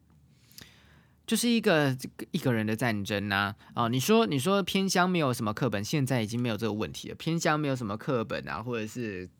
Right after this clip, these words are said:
这教学的资源，没有什么这样的资源，因为你有网路，你有什么东西，其实你还是可以 handle 得住。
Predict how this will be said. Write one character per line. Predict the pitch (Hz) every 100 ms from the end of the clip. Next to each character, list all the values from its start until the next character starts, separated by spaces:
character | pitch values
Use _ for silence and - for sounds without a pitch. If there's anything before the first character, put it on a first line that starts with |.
| _ _
这 | - 113
教 | 104 120
学 | 123 107
的 | 92
资 | 98 107
源， | 110 78 - - _ - - - -
没 | 120 135
有 |
什 | 147
么 | 123
这 | 113
样 | 139
的 | 131
资 | 123
源， | 131
因 | 147
为 | 190
你 | 143
有 | 151
网 | 143 127 98
路， | 123 139
你 | 117
有 | 131
什 | 139 113
么 | 107
东 | 117
西， | 117 - 110
其 | -
实 | 165
你 | 208 160
还 | 131 131
是 | 165
可 | 220
以 | 156
handle | 120
得 | 131 110
住。 | 104 113